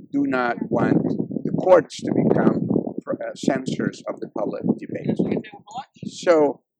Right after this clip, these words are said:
uh, uh, we, we chose not to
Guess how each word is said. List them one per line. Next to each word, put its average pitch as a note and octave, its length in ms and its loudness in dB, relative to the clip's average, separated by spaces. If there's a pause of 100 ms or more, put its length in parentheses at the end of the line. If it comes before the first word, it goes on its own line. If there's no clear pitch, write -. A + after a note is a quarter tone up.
(520)
uh, B2 400 -4 (1300)
uh, A#2 360 -8 (420)
we, A#2+ 480 -2
we - 580 -4
chose C3+ 540 4 (320)
not C3+ 560 4 (960)
to B3 360 -4